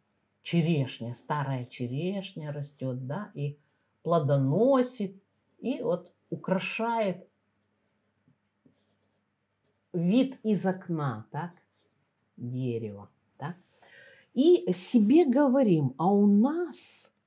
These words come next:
здесь происходит убывающая», ой, знаете, давайте не убывающую, давайте возрастающую луну сделаем, месяц.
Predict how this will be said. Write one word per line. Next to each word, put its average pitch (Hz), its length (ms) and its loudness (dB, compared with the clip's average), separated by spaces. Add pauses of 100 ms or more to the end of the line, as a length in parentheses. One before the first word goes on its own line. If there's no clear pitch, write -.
(840)
здесь 175 800 -2
происходит 220 1200 0 (420)
убывающая», 240 1600 2
ой, 170 340 4 (320)
знаете, 226 380 0
давайте 175 340 2
не 190 140 4
убывающую, 214 720 0
давайте 185 380 -2
возрастающую 160 1120 -2
луну 139 480 -2
сделаем, 135 580 -6
месяц. 139 380 -10